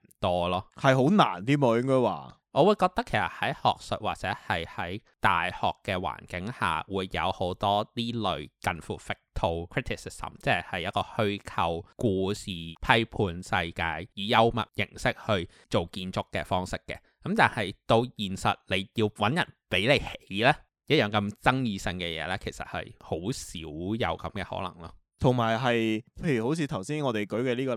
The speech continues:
Speaker 2: 例子，係講緊一個研究澳洲原住民嘅一個地方啦。
Speaker 1: 嗯。
Speaker 2: 咁佢本身呢件事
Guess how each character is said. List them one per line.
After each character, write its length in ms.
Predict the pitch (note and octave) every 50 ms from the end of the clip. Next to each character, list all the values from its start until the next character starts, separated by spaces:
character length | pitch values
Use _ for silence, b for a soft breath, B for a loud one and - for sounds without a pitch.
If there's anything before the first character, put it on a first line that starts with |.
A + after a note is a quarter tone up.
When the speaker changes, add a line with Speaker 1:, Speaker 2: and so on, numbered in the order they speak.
| G#2+
Speaker 2:
例 100 | F#2+ F2+ G2
子， 180 | - - -
係 600 | F#2 F2 G2 A2 B2+ - - _ _ - A#2 A2+
講 280 | G#2+ A#2+ A#2 A2+ B2+ D3+
緊 280 | D3 B2+ A#2+ C3 C#3 C#3+
一 20 | C#3+
個 220 | C3+ C3 A#2 A2+ A2
研 180 | A2+ G#2 G2+
究 320 | G2 A#2+ A#2 A#2+ B2 B2 A#2+
澳 220 | - - A#2+ B2
洲 220 | B2+ B2 C#3+ C#3 C#3
原 160 | A#2 F2 E2+
住 120 | E2 -
民 100 | G2+ G2 G2 E2+ D2+ D#2
嘅 180 | F2 G2 G2+ A2+
一 60 | A#2
個 100 | A2+ G2
地 200 | - G2 F2+ F#2
方 260 | - A#2+ A2 G#2+ G#2+
啦。 160 | G#2+ G#2 G2+ F#2
Speaker 1:
嗯。 120 | A#2 F2+ - - _ _ _ _ _
Speaker 2:
咁 140 | B2 B2+ F#3+
佢 120 | - E3
本 300 | - - A2 G2+ G#2+ B2
身 240 | D3 - D#3+ D#3 E3+
呢 80 | F3+ F3+
件 220 | D#3+ - C3 G#2 G2
事 300 | - - - - -